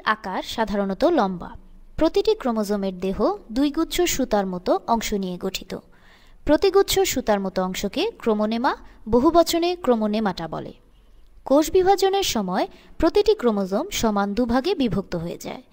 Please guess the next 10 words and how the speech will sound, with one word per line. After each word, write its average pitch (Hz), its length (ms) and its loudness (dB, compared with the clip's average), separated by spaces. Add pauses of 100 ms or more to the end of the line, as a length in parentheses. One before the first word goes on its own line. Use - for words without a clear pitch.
(380)
এদের 220 220 2
প্রতিটিকে 214 540 -2 (140)
ক্রোমাটিড 220 600 0
বলে। - 240 -10 (600)
প্রতিটি 339 340 4
ক্রোমাটিড 220 500 0 (160)
একটি 226 220 -8
ক্রোমোনেমা 254 680 0
নিয়ে 180 200 -6
গঠিত। 175 340 -8